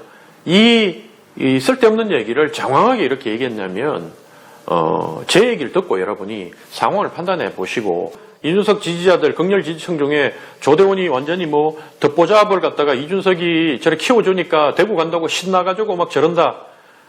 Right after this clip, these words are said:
어, 듣보잡일 수는 있는데 그렇게 신나 있지도 않아요. 착잡한 마음으로 대구 선거를 준비하고 있습니다. 왜?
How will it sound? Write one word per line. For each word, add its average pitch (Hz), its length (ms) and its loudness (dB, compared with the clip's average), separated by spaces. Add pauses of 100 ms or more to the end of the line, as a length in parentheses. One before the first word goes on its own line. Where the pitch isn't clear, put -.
(560)
어, 95 560 0 (760)
듣보잡일 196 440 2
수는 131 200 -6
있는데 110 640 -4
그렇게 165 580 2 (240)
신나 190 420 0
있지도 196 240 -2
않아요. 143 280 -4 (920)
착잡한 262 480 0
마음으로 147 580 0
대구 160 200 0
선거를 131 300 -4
준비하고 180 360 0
있습니다. 95 420 -10
왜? 139 260 2